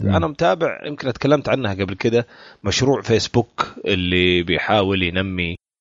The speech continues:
Speaker 2: آه، طول الكمبيوتر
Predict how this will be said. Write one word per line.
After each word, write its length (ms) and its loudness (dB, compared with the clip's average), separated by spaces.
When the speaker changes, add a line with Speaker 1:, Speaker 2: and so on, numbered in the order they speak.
Speaker 2:
آه، 920 0
طول 340 2
الكمبيوتر 880 -2